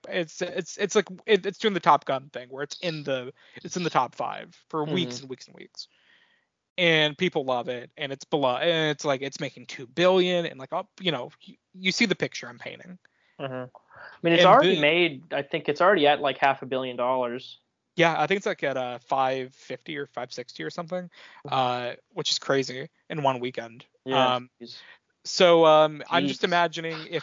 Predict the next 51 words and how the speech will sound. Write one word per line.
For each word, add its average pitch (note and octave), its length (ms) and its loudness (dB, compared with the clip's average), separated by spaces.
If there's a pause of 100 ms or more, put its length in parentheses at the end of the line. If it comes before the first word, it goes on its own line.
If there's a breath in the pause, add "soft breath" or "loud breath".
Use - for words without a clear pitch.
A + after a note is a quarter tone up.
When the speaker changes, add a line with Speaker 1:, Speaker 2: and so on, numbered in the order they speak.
Speaker 1:
that E3 180 2
Speaker 2:
<laughs> - 20 -10
Speaker 1:
movie F3+ 220 -2
rides, D3+ 500 -2
and F3+ 140 -2
also F3 180 -4
they're D#3 140 -4
doing D3+ 180 -4
a C#3 60 -4
Titanic C#3 600 -12
re-release E3 680 -10 (220)
before E3 220 0
Speaker 2:
Hmm. D#3 40 -2
Speaker 1:
the D#3+ 60 0
Oscars. E3 600 -4
Speaker 2:
Oh, D#3+ 80 0
Speaker 1:
Like, C#3 360 2
Speaker 2:
wow. A#2+ 300 -2 (460)
Speaker 1:
there, F3+ 400 2 (120)
I, F3 280 2 (380)
I C#3+ 160 -2
could, - 480 -12
and D#3+ 180 -2
then D3 160 -4
you C#3+ 120 -4
have C#3 160 -2
the C#3 80 -16
narrative C3 580 -6
that, B2+ 160 -4
um, A#2 480 -14 (480)
Linklater D3+ 440 0
kinda D3+ 220 -2
rode C#3+ 220 0
with, C#3+ 180 -4
with B2+ 180 -16
Boyhood B2+ 520 -6
about, B2 260 -12
you D3+ 80 -8
know, C#3+ 80 -4
like, C3 160 -10
"It C3+ 80 -14
took - 180 -10
me D3+ 100 -10
so - 280 -4
long E3+ 260 2
to D3 60 -4
make C3 160 -4
this - 220 -16
movie," D3 320 -4
you F#3+ 160 -2
know? D#3 180 2